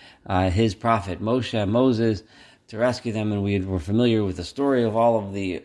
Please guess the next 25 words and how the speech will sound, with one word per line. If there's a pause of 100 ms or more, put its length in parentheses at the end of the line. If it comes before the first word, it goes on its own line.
Osos
Umosim,
all
of
the
great
signs,
wonders,
and
miracles,
and
then
culminating,
of
course,
in
the
splitting
of
the
sea,
eventually
receiving
the
Torah,